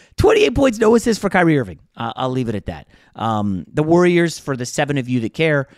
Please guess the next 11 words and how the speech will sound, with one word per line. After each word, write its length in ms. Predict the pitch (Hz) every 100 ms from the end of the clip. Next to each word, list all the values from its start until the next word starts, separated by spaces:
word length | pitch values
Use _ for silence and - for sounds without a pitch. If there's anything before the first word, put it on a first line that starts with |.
| _ -
won 160 | 135
their 80 | 135
first 260 | - 135 -
ga-, 140 | 127
road 280 | 113 135 135
game 180 | 131 117
in 120 | 101 _
two 220 | - 214
months. 540 | 175 143 113 - - - _ _
It's 180 | 151 -
funny. 280 | 202 175